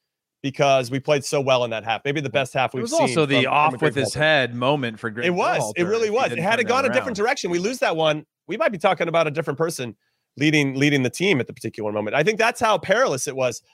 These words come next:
Speaker 1: in that particular moment. Now, do you think, and I think one of the things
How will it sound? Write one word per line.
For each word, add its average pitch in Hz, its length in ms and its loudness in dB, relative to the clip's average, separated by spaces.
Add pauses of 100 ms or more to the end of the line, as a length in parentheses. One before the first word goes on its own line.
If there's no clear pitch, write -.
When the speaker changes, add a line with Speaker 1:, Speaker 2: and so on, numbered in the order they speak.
(140)
Speaker 1:
in 143 80 -6
that 165 140 0
particular 151 420 -6
moment. 165 300 -2 (260)
Now, 208 320 2 (960)
do 139 140 -4
you 277 180 2
think, 262 340 0
and 170 100 2
I 175 40 6
think 214 220 0
one 220 160 2
of 202 60 -2
the 180 80 -4
things 180 560 -2